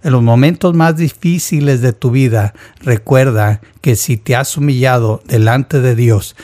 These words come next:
Dios es tu luz. Él es el que ilumina en la oscuridad. Él es el que te muestra el camino y no solamente eso, el que te ha prometido salvación y vida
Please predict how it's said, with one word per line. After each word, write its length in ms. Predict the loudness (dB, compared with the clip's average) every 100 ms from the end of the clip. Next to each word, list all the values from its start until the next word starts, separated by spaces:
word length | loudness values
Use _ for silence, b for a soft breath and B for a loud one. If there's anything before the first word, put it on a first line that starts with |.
| B B
Dios 480 | 0 2 2 -2 -8
es 420 | 0 2 2 -2 _ _
tu 160 | 0 2
luz. 500 | 4 4 2 -4 -16 B B -2
Él 240 | 0 2
es 180 | 2 2
el 160 | -2
que 120 | 0 0
ilumina 720 | 4 4 6 4 4 2 -2 _ _
en 260 | 0 2 2
la 80 | 0
oscuridad. 680 | -2 -4 0 2 0 -2 -6 B B B
Él 140 | 0
es 140 | 0
el 100 | -2
que 120 | -4 -2
te 140 | -2
muestra 320 | 0 -2 -2
el 100 | -4
camino 460 | -2 0 0 0 -4 B B
y 80 |
no 160 | 0 2
solamente 600 | 0 0 0 0 0 0
eso, 320 | 0 -2 -6 -6 B B
el 140 | -6
que 120 | -2
te 160 | -2 -2
ha 120 | -2
prometido 600 | 0 0 0 0 0 0
salvación 800 | -2 -2 0 0 -2 0 0 -2 -8 b b
y 140 | 0 0
vida 520 | 2 0 0 -2 -4